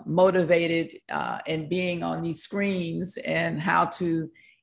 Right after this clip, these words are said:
engage them and to have them engage with each other, 'cause that, that's, that's a really important aspect of,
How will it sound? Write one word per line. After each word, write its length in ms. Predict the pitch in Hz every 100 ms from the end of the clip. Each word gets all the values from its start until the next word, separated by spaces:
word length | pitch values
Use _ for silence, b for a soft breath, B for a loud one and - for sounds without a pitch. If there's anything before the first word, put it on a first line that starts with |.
| -
engage 680 | 196 185 185 190 190 165
them 320 | 185 180 180 170
and 320 | 202 240 269
to 80 | 247
have 280 | 240 202 185
them 140 | 202
engage 520 | - 190 185 170 160 160
with 140 | 151
each 180 | 147 359
other, 300 | 381 240 160
'cause 180 | 160 156
that, 240 | 185 202 180
that's, 300 | 208 - - - _ 135
that's 240 | 190 220
a 100 | 185 -
really 220 | 226 185
important 440 | 160 185 170 156
aspect 520 | 151 151 - 143 131
of, 220 | 139 135